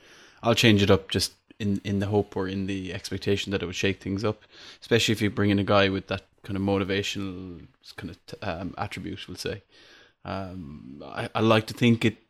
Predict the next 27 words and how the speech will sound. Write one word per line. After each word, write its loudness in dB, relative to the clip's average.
shakes 6
things 6
up 6
positively. 4
Probably 4
doesn't. -4
Probably -4
does -14
fuck -16
all. -18
But, -20
uh, -12
I, 2
I 4
would 6
do 8
it 4
for -2
that 4
reason, -6
yeah. -8
But 0
I 6
don't 4
usually 4
let 6
them 4